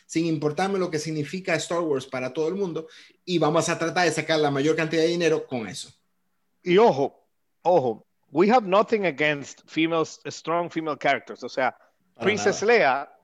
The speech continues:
Speaker 2: de, de A New Hope, Princess Leia es la más badass de la original
Speaker 1: Ujú.
Speaker 2: trilogy.
Speaker 1: Sí.
Speaker 2: O sea, en A New Hope, la que tenía los granos bien puestos, más que Vader y más
Speaker 1: Sí.
Speaker 2: que Luke y vaina, era Princess Leia.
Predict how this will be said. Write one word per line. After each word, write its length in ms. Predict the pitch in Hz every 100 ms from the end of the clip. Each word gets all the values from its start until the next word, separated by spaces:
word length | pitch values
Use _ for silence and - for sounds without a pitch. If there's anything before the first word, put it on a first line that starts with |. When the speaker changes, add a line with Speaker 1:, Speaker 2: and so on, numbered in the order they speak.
| _ _ _ - - - _ -
Speaker 2:
de, 320 | 123 156 156
de 100 | 170
A 60 |
New 160 | 165 196
Hope, 320 | 180 147 117 -
Princess 340 | 202 190 185
Leia 300 | 240 247 185
es 60 | 196
la 100 | 202
más 140 | 196
badass 560 | 165 147 113 104 - - _ _ _
de 160 | 123 139
la 60 |
original 280 | 139 147 147
Speaker 1:
Ujú. 60 | 156
Speaker 2:
trilogy. 380 | 117 101 90 - _ _ _
Speaker 1:
Sí. 140 | - 113
Speaker 2:
O 80 | 170
sea, 120 | 196
en 140 | 170 196
A 60 |
New 120 | 190 277
Hope, 420 | 220 151 135 - _ _
la 140 | 143 170
que 140 | 196
tenía 340 | 180 180 233
los 220 | 285 269 185
granos 320 | 190 220 202
bien 200 | 185 180
puestos, 440 | 147 139 127 127
más 220 | 127 170
que 140 | 185 208
Vader 520 | 170 170 143 127 120 _
y 140 | 131
más 200 | 127 165 160
Speaker 1:
Sí. 80 |
Speaker 2:
que 520 | 175 160 151 143 135 123
Luke 400 | 143 165 139 135
y 140 | 135
vaina, 300 | 139 139 120 -
era 360 | 160 180 165
Princess 360 | 156 151 135 -
Leia. 260 | 117 95